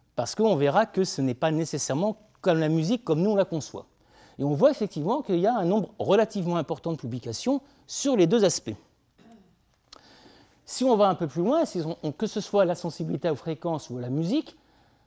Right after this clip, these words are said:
les auteurs en général s'accordent pour dire que la perception des sons par les organismes vivants est abordée par ce qu'on appelle une approche de mécanoperception. Il y a un côté un petit peu mécanique, en gros, comment le végétal va percevoir finalement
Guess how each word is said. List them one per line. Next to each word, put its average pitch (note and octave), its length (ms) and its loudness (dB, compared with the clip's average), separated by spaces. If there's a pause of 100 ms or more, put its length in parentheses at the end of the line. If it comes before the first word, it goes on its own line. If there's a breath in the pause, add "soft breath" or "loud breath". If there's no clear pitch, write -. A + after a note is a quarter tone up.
(400 soft breath)
les F#3 280 2
auteurs G3+ 360 2
en C#3+ 80 0
général D3 420 2
s'accordent D3+ 460 -4
pour B2+ 180 -6
dire A#3+ 240 -4
que - 80 -8
la A#2 140 -6
perception G#3 680 -6
des C3 120 -4
sons G#3+ 300 -6
par G#2+ 180 -8
les G#2+ 180 -10
organismes F3+ 520 -2
vivants A2+ 420 -6 (320 soft breath)
est F#3 160 2
abordée C3+ 400 0
par F3+ 160 -8
ce - 80 -18
qu'on C#3+ 200 -4
appelle F#3+ 300 -2
une C#3 100 0
approche F3+ 440 -4
de E3 260 0
mécanoperception. F3+ 1600 -2 (540)
Il A#2 60 -10
y - 20 -6
a A#2+ 40 -6
un A#2 40 -8
côté C3 240 -4
un G3 80 0
petit D3 140 -12
peu D#3+ 140 -2
mécanique, E3+ 600 -2 (360 soft breath)
en A#2 100 -8
gros, E3 180 2
comment F3+ 300 2
le F#3+ 80 4
végétal D3 500 2
va C3+ 120 -2
percevoir F3 680 0
finalement D#3 480 -2